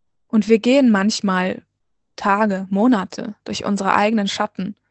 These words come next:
durch unsere eigenen Kämpfe. Und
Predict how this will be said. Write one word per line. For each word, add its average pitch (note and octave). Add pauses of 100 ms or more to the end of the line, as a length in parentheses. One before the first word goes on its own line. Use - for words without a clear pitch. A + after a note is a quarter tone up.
(120)
durch -
unsere G3
eigenen G#3
Kämpfe. A3 (1400)
Und G#3